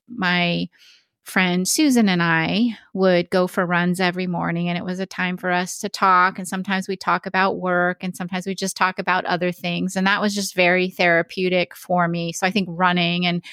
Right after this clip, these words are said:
I have a really great supportive family. And you had asked about, is there anything that the F B I does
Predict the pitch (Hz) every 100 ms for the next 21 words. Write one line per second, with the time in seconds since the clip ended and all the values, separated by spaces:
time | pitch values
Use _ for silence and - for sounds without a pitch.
0 | - _ _ - 202 196 185 196 196 190
1 | 185 175 185 - - 190 - 175 180 180
2 | 180 _ - - 175 175 170 170 175 220
3 | - - - _ _ - 214 214 233 254
4 | 208 190 202 - 196 185 175 170 170 -
5 | - _ _ _ _ _ - 185 190 190
6 | 196 175 190 180 175 175 180 165 - 196
7 | 208 233 180 147 165 196 - -